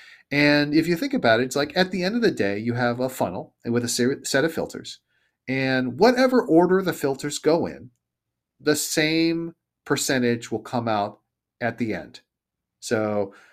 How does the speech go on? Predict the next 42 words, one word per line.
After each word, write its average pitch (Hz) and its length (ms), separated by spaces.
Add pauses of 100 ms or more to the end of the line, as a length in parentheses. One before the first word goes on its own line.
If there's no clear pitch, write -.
(160)
a - 40
hundred 190 340
ideas 156 320
go 143 140
at 123 80
the 123 80
beginning 120 500
and 104 100
you 101 120
filter 165 320
down 135 180
with 117 100
a 110 60
series 127 300
of 110 80
filters, 110 440 (320)
and 120 200
there's 120 180
going 135 280
to 127 60
be 123 340
a 123 100
total 117 560
of 110 420 (400)
three 160 340
at 127 140
the 117 160
end 80 320 (200)
that 98 120
are 98 60
successful. - 560 (240)
And 123 180
whatever 247 340
order 180 240
those 151 200
filters 180 340
are 87 80
in, 87 200 (280)
that's 95 180
what 113 120
happens. - 500 (580)
However, 214 560